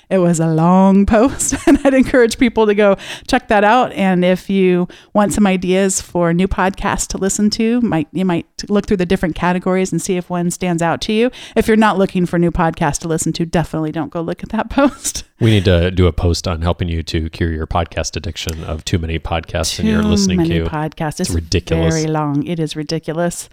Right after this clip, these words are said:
Speaker 1: And then my last recommendation is to follow up on the episode that I got to have with Kelly Hogan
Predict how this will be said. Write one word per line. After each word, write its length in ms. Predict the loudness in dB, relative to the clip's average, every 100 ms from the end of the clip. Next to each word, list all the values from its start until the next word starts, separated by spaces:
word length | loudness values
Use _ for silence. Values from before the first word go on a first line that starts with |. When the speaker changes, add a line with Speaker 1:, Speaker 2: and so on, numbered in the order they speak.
| _ _ 0
Speaker 1:
And 120 | 4
then 120 | 6
my 120 | 4
last 320 | 4 2 2
recommendation 1000 | 0 2 2 2 2 0 0 0 2 0
is 320 | 0 -2 -2
to 100 | -2
follow 400 | -2 2 4 4
up 280 | 4 2 0 0
on 520 | 2 2 2 0 0
the 120 | -2
episode 440 | 0 0 2 0
that 140 | 0 0
I 320 | 0 0 -2
got 220 | -2 -4
to 80 | -2
have 200 | -2 -2
with 200 | -2 -4
Kelly 400 | -2 0 2 0
Hogan 580 | -2 0 0 2 2 2